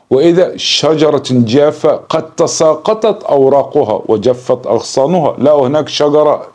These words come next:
تقريبًا ميتة. هنا قال الحسن عليه السلام: "ما بال هذه الشجرة قد يبست؟" بيسأل الإمام علي عليه السلام. هنا قال له الإمام علي،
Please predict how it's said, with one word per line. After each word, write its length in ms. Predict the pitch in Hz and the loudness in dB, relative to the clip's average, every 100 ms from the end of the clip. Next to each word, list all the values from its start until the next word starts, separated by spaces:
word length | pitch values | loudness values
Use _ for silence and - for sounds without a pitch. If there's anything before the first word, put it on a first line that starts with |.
| - | -4
تقريبًا 320 | 127 127 156 | 0 2 2
ميتة. 520 | 143 131 120 123 120 87 - - - - - - - _ - | 0 2 2 2 0 -6 -8 -20 -20 -20 -20 -20 -20 _ -2
هنا 180 | 226 233 | 2 2
قال 120 | 226 | 2
الحسن 440 | 208 - 175 170 120 | 0 -2 -2 -2 0
عليه 260 | 113 151 | 0 0
السلام: 560 | 131 - 123 127 131 120 - _ _ _ _ _ _ - - | 0 0 2 2 0 -2 -12 _ _ _ _ _ _ -20 -4
"ما 280 | 123 165 175 | 0 2 2
بال 400 | 156 175 175 147 - _ _ | 4 4 4 0 -6 _ _
هذه 440 | - 123 120 156 | -2 0 2 2
الشجرة 600 | 127 127 123 120 120 117 - _ _ | 0 -2 -2 0 0 0 -4 _ _
قد 260 | - 135 113 | -4 -4 -4
يبست؟" 480 | - 269 123 123 147 | -2 0 0 -2 -4
بيسأل 500 | 151 240 285 170 220 220 - | 0 0 0 0 0 -2 -2
الإمام 400 | 151 151 175 190 | 0 0 0 0
علي 220 | 165 185 | 0 0
عليه 260 | 165 156 170 | 0 2 0
السلام. 460 | 151 - 147 139 127 - - - - - _ - | 0 0 0 0 -4 -12 -20 -20 -20 -20 _ -2
هنا 220 | 240 214 | 2 2
قال 180 | 208 220 | 2 4
له 80 | 190 | 4
الإمام 340 | 190 175 170 | 2 0 0
علي، 320 | 160 165 156 | 0 2 0